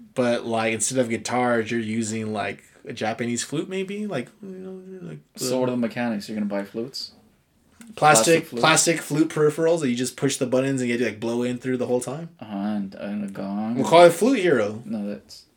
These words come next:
Speaker 1: Gong
Speaker 2: yeah.
Speaker 1: Hero? No. That's, you're just hitting the same thing over and over. I don't think that's really, like, a instrument.
Speaker 2: Okay.
Speaker 1: Okay, I got it. It's a music rhythm game based off of J-pop.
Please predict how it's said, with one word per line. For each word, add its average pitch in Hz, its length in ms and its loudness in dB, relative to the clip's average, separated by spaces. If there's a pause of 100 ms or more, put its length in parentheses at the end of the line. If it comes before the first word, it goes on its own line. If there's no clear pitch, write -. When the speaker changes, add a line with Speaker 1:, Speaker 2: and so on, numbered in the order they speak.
(240)
Speaker 1:
Gong 160 260 6
Speaker 2:
yeah. 170 60 2
Speaker 1:
Hero? 180 260 6
No. 175 540 -2 (320)
That's, 160 360 -2
you're 180 100 -4
just 233 180 6
hitting 233 180 8
the 202 60 8
same 208 240 6
thing 202 180 4
over 180 240 6
and 147 100 4
over. 113 440 0 (440)
I 117 60 -6
don't 160 80 -4
think 175 80 -4
that's 151 180 -2
really, 135 180 0
like, 113 180 -2
a 101 200 -2
instrument. 104 500 -8 (880)
Speaker 2:
Okay. 101 580 -8 (280)
Speaker 1:
Okay, 226 240 10
I 208 40 10
got 202 160 10
it. 202 140 6
It's 180 140 6
a 208 80 8
music 220 440 6
rhythm 190 420 8
game 139 460 2 (720)
based 156 380 4
off 151 220 4
of 143 220 2
J-pop. 135 520 0